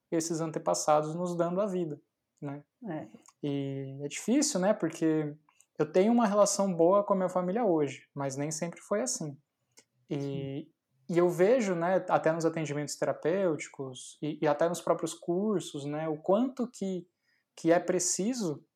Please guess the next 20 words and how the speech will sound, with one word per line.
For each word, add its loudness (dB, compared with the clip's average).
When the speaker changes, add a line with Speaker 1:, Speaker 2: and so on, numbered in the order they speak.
Speaker 1:
entender 4
e 0
compreender -2
qual 8
é 8
o 4
momento, 2
né, 0
do -4
processo -2
que 0
a 4
Speaker 2:
Uhum. -
Speaker 1:
pessoa 0
tá 2
em -2
relação 2
à 0
própria 0
família. -4